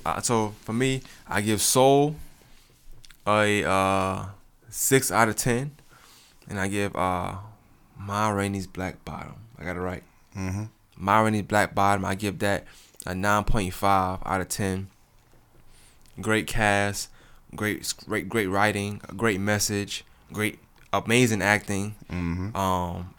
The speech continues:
Speaker 1: amazing cast. I'm gonna say amazing cast. Um, history lessons left and right.
Speaker 2: Mm-hmm.
Speaker 1: Uh, and just, it just puts you in, in that, in that, in that. Anytime I watch a movie and, and it's based on a certain time period, and that movie brings me to that time period,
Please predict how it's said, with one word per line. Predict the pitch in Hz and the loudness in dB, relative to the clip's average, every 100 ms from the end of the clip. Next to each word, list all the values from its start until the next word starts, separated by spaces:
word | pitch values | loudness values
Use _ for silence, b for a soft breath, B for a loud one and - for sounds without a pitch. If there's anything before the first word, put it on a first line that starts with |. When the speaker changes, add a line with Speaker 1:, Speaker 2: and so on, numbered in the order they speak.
| - | -4
Speaker 1:
amazing | 113 127 113 | 2 4 4
cast. | 107 117 98 95 | 2 4 4 0
I'm | |
gonna | 95 | -4
say | 98 | -4
amazing | 90 98 92 | -2 -2 -4
cast. | 90 95 90 92 - - b b b b b | -6 -4 -4 -6 -10 -16 b b b b b
Um, | 101 98 92 90 90 95 - _ | 0 0 0 -2 -6 -12 -16 _
history | - 135 - 113 | 0 0 2 2
lessons | 107 107 107 101 | 2 0 -2 0
left | 107 101 | 0 0
and | 95 | -2
right. | 95 104 - - | 0 -2 -4 -10
Speaker 2:
Mm-hmm. | 85 85 82 92 98 - _ _ _ - _ | -6 -4 -4 -6 -8 -10 _ _ _ -20 _
Speaker 1:
Uh, | - 90 | -6 -6
and | - 104 | -6 0
just, | 120 113 - - _ _ - | 2 2 -2 -10 _ _ -12
it | - | -6
just | 113 113 | -4 -2
puts | 131 123 | -2 0
you | 117 | 0
in, | |
in | 76 104 | 0 -2
that, | 104 | -2
in | 85 | -2
that, | 101 98 | -2 -4
in | 98 | -4
that. | 98 - - B B B | -4 -6 -12 B B B
Anytime | 123 170 180 | 0 4 6
I | 160 | 6
watch | 156 156 | 4 2
a | |
movie | 151 170 165 - | -2 -2 -6 -8
and, | - 110 - | -6 -6 -4
and | 110 | -4
it's | 104 | -2
based | - 120 127 | 2 2 2
on | - 117 | 0 -2
a | 101 | 0
certain | 131 107 | -2 -2
time | 123 123 | 0 0
period, | 143 139 143 143 b b b b _ - | 0 0 -4 -12 b b b b _ -6
and | 98 104 98 90 | -2 -2 -2 -2
that | 107 101 | -2 0
movie | 117 117 | -2 -4
brings | 95 113 | 0 0
me | 117 | 0
to | 120 | 0
that | 101 | -2
time | 120 117 113 | 0 -2 0
period, | 131 135 | -4 -6